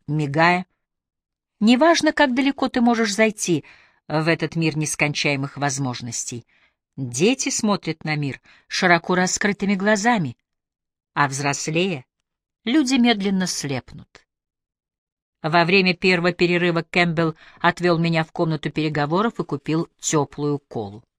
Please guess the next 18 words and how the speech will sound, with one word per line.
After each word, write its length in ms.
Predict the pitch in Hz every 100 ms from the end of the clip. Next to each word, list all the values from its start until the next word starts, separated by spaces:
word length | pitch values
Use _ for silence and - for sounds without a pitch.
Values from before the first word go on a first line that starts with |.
| -
«Ну», 340 | 160 175 165 - -
начал 440 | 170 165 185 170
он, — 180 | 170 160 _ _ _ _
«что 340 | - - - 247
ты 140 | 226
теперь 420 | - 151 - 139
думаешь?» 600 | 135 156 165 175 - - _ _ _ - - - - -
Во 220 | 185 226
время 260 | 285 311
пребывания 540 | 302 269 247 277 262 247
в 60 |
зале 260 | 214 247 240
суда 360 | - 220 277 269
у 100 | 214
меня 260 | 226 240
было 180 | 220 226
странное 540 | - - 233 160 127
ощущение, 760 | 120 - 110 - 120 120 117